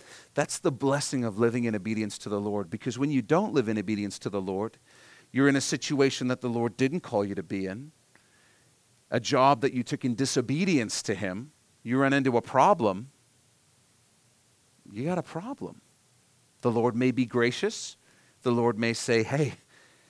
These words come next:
it's, it's time for you to learn that it's better to trust me." But when you're living your life in obedience to the Lord, you get to say, "God, we got a problem here." And the Lord says, "Yep, I got it. I got it."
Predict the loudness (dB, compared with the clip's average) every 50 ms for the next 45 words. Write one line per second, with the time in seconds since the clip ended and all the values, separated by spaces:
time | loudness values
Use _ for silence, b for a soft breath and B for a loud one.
0 | b b b -10 -6 -6 -6 -6 -4 -4 -2 0 0 0 -2 -4 -6 -6 -4 -2
1 | -2 -2 -2 -4 -4 -2 -2 -2 -2 -2 -4 -8 -12 -12 -10 -8 -8 -6 -8 -8
2 | -10 -6 -6 -6 -6 -6 -8 -12 -16 -18 -20 -20 _ _ _ _ b b b b
3 | b b b b b b b b b _ -6 -4 -2 0 0 0 0 0 0 0
4 | 0 0 0 0 0 2 2 2 2 0 -4 -6 -6 -6 -4 -2 -2 -2 0 -2
5 | -4 -6 -10 -8 -8 -6 -6 -4 -4 -2 -2 -4 -4 -6 -10 -14 -4 -2 -2 -2
6 | -2 -4 -8 -8 -6 -4 -2 -2 -2 -4 -6 -12 -18 _ _ _ _ _ _ -6
7 | -2 -2 -2 -2 -2 -2 -2 -2 -4 -6 -8 -6 -4 -2 -2 -2 -6 -10 -14 -16
8 | -18 -20 -20 _ _ _ _ _ _ _ _ _ _ _ _ _ _ _ _ _
9 | _ -12 -8 -4 -2 -2 -2 -2 -4 -8 -8 -8 -6 -6 -6 -6 -8 _ -12 -12
10 | -8 -8 -8 -6 -6 -8 -10 -12 _ _ _ _ -14 -10 -6 -6 -6 -6 -6 -10
11 | -14